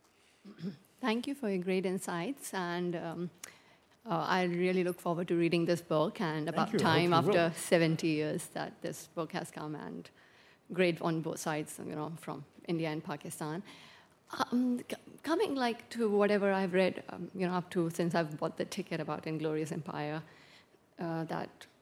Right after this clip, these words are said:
Speaker 1: w-, makes me think that isn't, isn't that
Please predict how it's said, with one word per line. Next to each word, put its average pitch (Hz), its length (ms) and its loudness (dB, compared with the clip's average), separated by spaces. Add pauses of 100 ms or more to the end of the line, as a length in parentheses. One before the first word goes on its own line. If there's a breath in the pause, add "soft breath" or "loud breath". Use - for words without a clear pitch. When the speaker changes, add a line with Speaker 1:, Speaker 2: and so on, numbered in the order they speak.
(500)
Speaker 1:
w-, 214 180 0
makes 269 340 6
me 262 120 2
think 233 260 2
that 196 200 2 (240)
isn't, 233 460 0 (340)
isn't 294 260 6
that 254 200 4